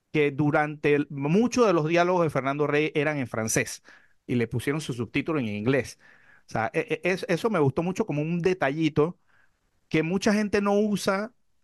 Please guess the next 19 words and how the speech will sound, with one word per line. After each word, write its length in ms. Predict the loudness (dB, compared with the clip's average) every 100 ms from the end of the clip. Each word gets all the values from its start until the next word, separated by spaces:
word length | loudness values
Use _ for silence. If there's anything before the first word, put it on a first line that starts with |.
| _ _ _
sino 320 | -4 0 0
que 120 | 0 0
usa, 300 | 2 -2 -2
pues, 120 | -4
el, 180 | -4 -4
el 120 | -8
clásico, 420 | -2 -4 -4 -16 -8
¿no? 180 | -4
El, 120 | -4 -4
el 80 | -6
inglés 280 | -4 -2 -2
con 160 | -2 -4
acento, 840 | -2 -2 -2 -4 -2 0 0 -2
eh, 320 | -6 -6 -4
de 160 | -4 -4
los 100 | -4
acentos 240 | -4 -6 -6
francés. 440 | -10 -4 -2 -2
Entonces, 460 | -2 -4 0 -2